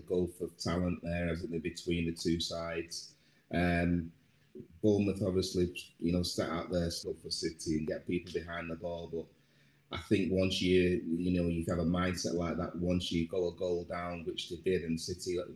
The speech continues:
ended up getting the breakthrough fairly early, um, I think it was always gonna be a difficult afternoon for Bournemouth. Um, I must admit, you know, Jekyll and Doku was, you know, you know, very good today. Uh, I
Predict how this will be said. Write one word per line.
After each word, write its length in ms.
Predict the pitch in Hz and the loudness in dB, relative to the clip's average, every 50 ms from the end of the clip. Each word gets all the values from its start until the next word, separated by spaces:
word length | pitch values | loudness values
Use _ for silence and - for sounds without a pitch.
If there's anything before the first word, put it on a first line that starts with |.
| - - | -8 -8
ended 280 | 85 85 82 82 82 | -6 -6 -6 -6 -8
up 100 | - - | -10 -8
getting 220 | - - - - 85 | -8 -8 -8 -6 -6
the 80 | 85 | -8
breakthrough 600 | 82 82 90 90 90 - - - - 85 85 85 - - - | -6 -2 -2 -2 -2 -2 -6 -12 -10 -10 -10 -10 -12 -6 -4
fairly 460 | 92 90 87 85 82 82 80 80 82 | -2 0 0 0 -2 -2 -4 -4 -4
early, 360 | 80 80 80 80 80 80 82 82 - - _ _ _ _ _ _ - | -4 -4 -4 -4 -6 -6 -8 -10 -14 -20 _ _ _ _ _ _ 0
um, 440 | 82 85 85 85 87 87 85 87 - | 0 2 2 4 4 2 2 0 -2
I 60 | - | -6
think 200 | 85 - 98 85 | -4 -2 0 2
it 60 | 82 | 2
was 100 | 85 80 | 2 2
always 240 | 92 85 85 85 82 | 2 2 4 2 2
gonna 160 | 82 85 82 | 2 2 2
be 180 | 80 82 82 80 | 4 4 4 4
a 40 | 80 | 4
difficult 400 | 90 82 82 - - 82 - 85 | 2 0 -2 -4 -8 -6 -6 -6
afternoon 500 | 85 - - 82 82 87 90 90 90 87 | -6 -4 -2 2 4 4 4 4 2 0
for 100 | - 80 | -2 -2
Bournemouth. 520 | 73 82 80 82 82 80 80 80 80 80 - - - _ _ _ _ _ _ _ _ _ _ _ - | 2 2 4 4 4 4 4 2 2 0 -4 -10 -20 _ _ _ _ _ _ _ _ _ _ _ -4
Um, 520 | 82 82 82 82 82 85 85 82 82 82 - _ _ _ _ _ _ _ | -2 0 2 2 4 4 4 2 2 -2 -6 _ _ _ _ _ _ _
I 60 | - | 0
must 300 | 82 101 98 95 - - | 2 2 2 2 2 2
admit, 320 | 90 90 92 90 92 90 - | 4 6 6 4 4 4 2
you 100 | 85 85 | 2 2
know, 160 | 85 85 80 | 2 2 2
Jekyll 360 | - 95 90 - - 90 85 - | 2 0 0 2 0 0 2 4
and 240 | 82 82 82 82 82 - | 4 4 4 4 2 4
Doku 440 | 92 90 90 - - - 87 85 82 | 4 4 4 2 2 2 2 6 6
was, 500 | 82 82 80 76 - - - - - - - - | 8 6 6 4 0 -4 -6 -8 -12 -18 -18 -6
you 140 | - 85 82 | -4 -2 -2
know, 320 | 80 78 78 82 85 82 - | -2 0 0 0 0 0 0
you 160 | 82 82 82 | 0 0 0
know, 160 | 78 78 76 73 76 82 | 0 0 -4 -8 -6 -6
very 440 | 82 82 85 92 92 87 87 85 - | -4 0 2 2 4 4 2 2 0
good 200 | 87 80 78 - | -2 -6 -6 -4
today. 400 | - 82 78 82 80 80 78 - - _ _ _ _ _ _ _ - - | -4 -2 0 0 0 0 -2 -8 -18 _ _ _ _ _ _ _ -6 -2
Uh, 220 | 82 82 82 80 | 0 0 0 0
I 60 | 80 | -2